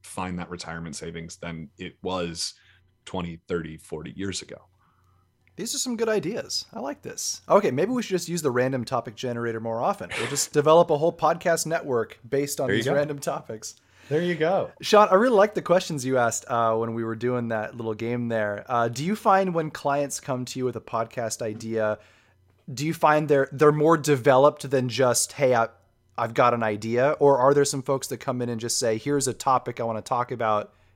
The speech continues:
Speaker 2: and then you've gotta coach them kinda to that same extent?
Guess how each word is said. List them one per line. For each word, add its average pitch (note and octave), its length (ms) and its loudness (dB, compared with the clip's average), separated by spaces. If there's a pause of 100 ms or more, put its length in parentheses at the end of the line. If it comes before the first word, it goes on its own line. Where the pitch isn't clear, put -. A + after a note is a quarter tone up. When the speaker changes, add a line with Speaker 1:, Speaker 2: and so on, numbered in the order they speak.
Speaker 2:
and C3 180 -2
then A2+ 240 -2 (140)
you've B2 160 -12
gotta A#2 180 2
coach - 280 -2
them A#2 160 -6
kinda A#2 240 -4
to A#2 40 -2
that G#2+ 160 -2
same A2 200 -8
extent? G2 420 -10